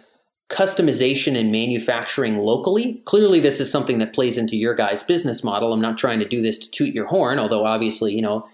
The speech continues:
you guys have succeeded well enough to prove that it's a valuable use case. But just to understand those industry trends as to why those things are so useful. In other words, why is there more product variability? Why is local manufacturing more important?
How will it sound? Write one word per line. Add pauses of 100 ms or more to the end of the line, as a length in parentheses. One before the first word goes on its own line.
you
guys
have
succeeded
well
enough
to
prove
that
it's
a
valuable
use
case. (380)
But
just
to
understand
those
industry
trends
as
to
why
those
things
are
so
useful.
In
other
words,
why
is
there
more
product (260)
variability?
Why
is
local
manufacturing (340)
more
important?